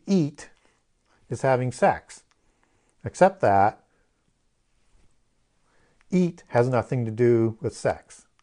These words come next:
The tree has nothing to do with sex. The fruit, it means a hundred, over a hundred seventeen times is fruit and fruits,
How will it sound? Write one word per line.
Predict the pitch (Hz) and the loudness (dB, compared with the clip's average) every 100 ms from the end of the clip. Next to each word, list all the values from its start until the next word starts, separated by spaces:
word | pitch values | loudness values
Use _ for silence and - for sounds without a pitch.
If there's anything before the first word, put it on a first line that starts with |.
| _ - | _ -16
The | |
tree | - - 160 143 107 | -14 -2 0 2 0
has | 107 107 | -4 -4
nothing | 104 - 113 98 | -6 -4 -10 -10
to | 98 | -6
do | 101 101 | -4 -4
with | 92 - | -6 -8
sex. | - 90 - - - _ - - - - - - - _ _ _ _ _ _ _ - | -4 -4 -6 -20 -20 _ -20 -20 -20 -20 -20 -20 -20 _ _ _ _ _ _ _ -10
The | 156 | -10
fruit, | - - 262 196 156 - - _ _ _ _ _ _ _ _ _ _ _ _ - | -6 6 10 10 10 -2 -20 _ _ _ _ _ _ _ _ _ _ _ _ -10
it | 180 | -2
means | 151 156 151 | 2 2 4
a | 143 | 4
hundred, | 147 180 190 | 6 4 4
over | 156 160 | 8 8
a | 160 | 8
hundred | 180 175 | 6 4
seventeen | 170 165 147 156 | 2 4 0 2
times | 147 160 147 | 4 4 2
is | 143 | -2
fruit | - 180 170 170 | 0 4 4 4
and | 139 | -2
fruits, | - 226 - - | 4 4 4 -12